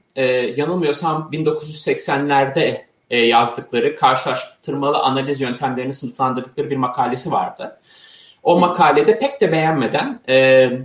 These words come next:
Speaker 1: illüstratif karşılaştırmalı vaka analizi de-, dedikleri bir sınıf var o-, orada. Üç sınıf var. E, o, o üç sınıftan illüstratif karşılaştırmalı vaka analizi, analizi ya da resmedici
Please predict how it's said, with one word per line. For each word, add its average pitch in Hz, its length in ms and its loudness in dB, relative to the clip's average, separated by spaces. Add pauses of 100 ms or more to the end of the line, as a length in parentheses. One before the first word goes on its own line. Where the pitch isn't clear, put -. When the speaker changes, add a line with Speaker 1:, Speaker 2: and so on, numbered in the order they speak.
(100)
Speaker 1:
illüstratif 170 800 0
karşılaştırmalı 147 800 0
vaka 151 260 0
analizi 131 520 0
de-, 127 200 -8
dedikleri 135 420 0
bir 170 60 -6
sınıf 147 400 -4
var 104 100 -4
o-, - 260 -10
orada. - 260 -10
Üç - 180 -2
sınıf 107 280 -6
var. - 320 -10 (100)
E, 104 260 2 (140)
o, - 220 2 (100)
o 170 100 6
üç - 160 0
sınıftan 135 380 -4
illüstratif - 640 -4
karşılaştırmalı 156 680 -2
vaka 147 240 0
analizi, 101 500 -2
analizi 110 380 -4
ya 135 60 -4
da 135 120 -2
resmedici 139 960 -2